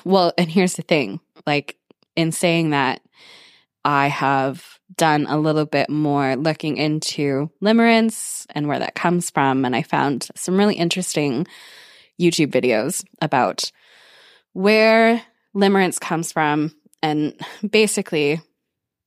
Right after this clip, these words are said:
I choose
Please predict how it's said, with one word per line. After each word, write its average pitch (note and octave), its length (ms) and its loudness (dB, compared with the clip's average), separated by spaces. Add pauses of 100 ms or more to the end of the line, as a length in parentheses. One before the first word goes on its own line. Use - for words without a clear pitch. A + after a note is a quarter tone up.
(300)
I C#3 640 0 (920)
choose A3+ 680 0